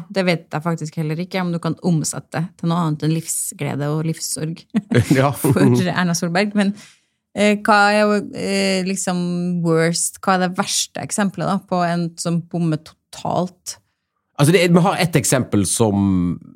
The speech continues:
Speaker 2: som må trekkes fram, og det er fra to tusen og tre, valgkamp i Norge. Eh, medlem av Godseunion, altså fanklubben til Strømsgodset, Torbjørn Jagland, eh, blir litt revet med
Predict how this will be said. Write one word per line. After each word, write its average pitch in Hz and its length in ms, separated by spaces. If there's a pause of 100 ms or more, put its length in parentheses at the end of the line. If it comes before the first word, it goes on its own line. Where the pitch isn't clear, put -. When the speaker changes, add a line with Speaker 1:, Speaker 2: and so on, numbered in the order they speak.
Speaker 2:
som 113 160
må 120 100
trekkes - 300
fram, 85 240
og 98 80
det 110 80
er 98 240
fra 92 120
to 92 140
tusen 90 460
og 87 580
tre, 113 560 (460)
valgkamp 131 540 (200)
i 120 100
Norge. 120 420 (480)
Eh, 113 220
medlem 123 460
av 104 300
Godseunion, 104 840
altså 113 180
fanklubben 92 520
til 90 200
Strømsgodset, 104 880
Torbjørn 107 500
Jagland, 127 680 (540)
eh, 117 380
blir 131 240
litt 123 140
revet 123 260
med 143 280